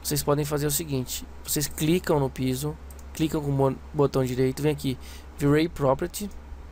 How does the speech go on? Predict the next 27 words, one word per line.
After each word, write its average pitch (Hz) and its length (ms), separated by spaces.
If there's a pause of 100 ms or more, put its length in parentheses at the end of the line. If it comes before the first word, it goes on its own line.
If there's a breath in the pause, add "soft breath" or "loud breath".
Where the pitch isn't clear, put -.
(500 loud breath)
vem 160 220
aqui, 156 200
ó, 123 140 (680)
Generate 165 560
G 185 80
I. 127 220 (640)
Vocês - 220
co-, 139 180
diminuem 147 480
pra 131 420
vírgula 143 360
seis, 143 420
vírgula 139 260
cinco. 135 300
Vocês 170 160
vão 165 220
ver 175 400 (640 loud breath)
de 160 100
acordo 175 260
com 185 80
a 202 40
intensidade, 160 880 (300)
de 143 100
acordo 165 220
com 185 60
a - 20
necessidade. 143 680